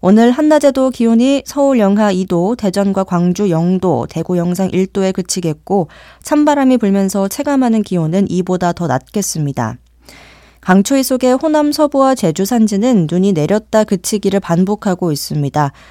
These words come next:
앞으로도 제주 산지에 최대 이십 센티미터, 서해안에 오에서 팔 센티미터의 눈이 더 내려 쌓이겠습니다. 이번 추위는 내일 아침까지 이어지다 내일 낮부터 차차 풀리겠고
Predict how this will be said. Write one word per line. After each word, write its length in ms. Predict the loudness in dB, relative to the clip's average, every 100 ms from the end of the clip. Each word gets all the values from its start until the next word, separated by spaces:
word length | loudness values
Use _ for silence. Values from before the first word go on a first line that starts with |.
| -20 _ -2
앞으로도 580 | 0 2 0 2 0
제주 320 | 2 -2 0 0
산지에 500 | 2 0 0 -2 -2
최대 280 | -2 -2
이십 380 | -2 -2 -4 -4
센티미터, 800 | -2 -2 0 -2 -2 -2 0 0 -2
서해안에 680 | -4 -2 0 0 0 0 0
오에서 400 | -2 0 -2 -4
팔 200 | -4 -4
센티미터의 680 | -2 -2 0 -2 -2 -2 -2
눈이 320 | -2 0 0 -2 -10
더 200 | -2 0
내려 240 | 0 0 -2
쌓이겠습니다. 960 | -2 -2 -2 -4 -4 -4 -4 -6 -8 -14 _ _ _ -20 -20 -20 -20 -20 -2
이번 320 | 2 6 4
추위는 540 | 4 2 4 4 2 2
내일 220 | 2 2
아침까지 680 | 0 0 0 2 0 0 -2
이어지다 680 | 0 0 -2 0 0 0 -2
내일 180 | -2 0
낮부터 540 | 0 -2 -6 -2 -2
차차 440 | -2 -6 -6 -4 -4
풀리겠고 840 | -2 -2 0 -2 -6 -6 -4 -4